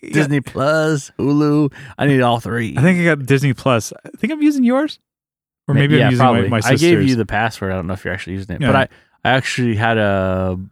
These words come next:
Speaker 2: bit of an issue with my account. Someone
Speaker 1: Yeah.
Speaker 2: was, someone stole it from me.
Speaker 1: Uh-oh.
Speaker 2: Took my email. So I had to, so I probably kicked you off of it.
Speaker 1: Maybe.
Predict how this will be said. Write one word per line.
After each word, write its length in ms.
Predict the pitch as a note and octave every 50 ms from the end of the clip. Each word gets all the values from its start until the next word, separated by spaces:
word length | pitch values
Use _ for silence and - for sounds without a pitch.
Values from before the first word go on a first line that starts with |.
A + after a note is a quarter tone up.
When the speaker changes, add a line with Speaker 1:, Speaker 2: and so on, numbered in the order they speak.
| _ _ _ _ _
Speaker 2:
bit 140 | A2+ A2 G#2+
of 100 | G2+ G2
an 160 | F#2+ F#2+ - -
issue 360 | C#3+ - - - G#2+ F#2 F2
with 200 | F2 F2 - -
my 160 | F#2 F2+ F2+ E2+
account. 420 | F2 - - B2 B2 - - - _ _ _ _ _ _ _
Someone 280 | - - A2+ G#2+ G#2 G2
Speaker 1:
Yeah. 40 | F#2
Speaker 2:
was, 200 | F#2 F#2 - - _ _ _ _ _ _
someone 300 | - B2+ A2+ G#2 F#2 -
stole 380 | - - - - C#3+ C#3+ G#2 -
it 80 | -
from 200 | - - F2 E2
me. 200 | D#2+ D2+ - - _ _ _ _ _ _ _ _ -
Speaker 1:
Uh-oh. 240 | B2 F2 F#2 G#2 - _ _
Speaker 2:
Took 200 | - - A#2 -
my 420 | G#2+ G#2 G2 F#2+ F2+ F2+ F2 F2 - -
email. 440 | A#2+ A#2+ A2 G#2 F2 D#2+ D#2+ - _
So 140 | _ - G2+
I 60 | F#2
had 160 | G2 F#2+ F#2
to, 180 | F#2+ F2+ F2 - - -
so 120 | - C3
I 40 | A#2
probably 240 | - B2+ B2+ A2+ G#2+
kicked 260 | - A#2 G#2+ - -
you 60 | G2+
off 160 | F2 - -
of 60 | - C#2+
it. 120 | C#2+ - _ _ _ _ _ _ -
Speaker 1:
Maybe. 360 | C#3 A#2+ A2 G2+ G2 -